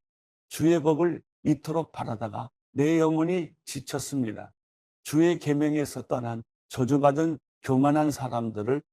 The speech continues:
주께서 꾸짖으셨습니다. 조롱과 경멸을 내게서 없애주소서. 나는 주의 교훈을 지켰습니다. 통치자들이 앉아서 나를 욕해도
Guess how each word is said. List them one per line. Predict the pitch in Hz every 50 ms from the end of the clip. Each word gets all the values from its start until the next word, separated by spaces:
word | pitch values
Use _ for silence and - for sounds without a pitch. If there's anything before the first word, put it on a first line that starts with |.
| _ _ _
주께서 | - 139 - - - 147 131 - 151 135 117 -
꾸짖으셨습니다. | - 196 - 220 233 190 196 220 - - 185 175 - - 117 104 104 104 104 104 - _ _ _ _ _ _ _ _ _ _
조롱과 | - - 120 127 127 127 120 123 120 107
경멸을 | - 123 123 127 127 131 135 135 147 143 131 123 - _
내게서 | - 127 139 139 135 147 143 135 147 139
없애주소서. | 131 - - 143 131 - - 110 - 127 110 - - 117 110 - _ _ _ _ _ _ _ _ -
나는 | 135 147 180 208 208 -
주의 | - 196 214 208 196
교훈을 | - 185 170 175 190 208 208 202
지켰습니다. | - - - - 190 - - - - - - - - - _ _ _ _ _ _ _ _ _ _
통치자들이 | - - 185 196 185 - - 185 170 185 175 170 175 143 160 151 - - _ _ _ _ -
앉아서 | 123 135 143 147 147 151 135 - 147
나를 | 139 139 135 139 147 147
욕해도 | 143 135 127 - - 135 117 127 110 107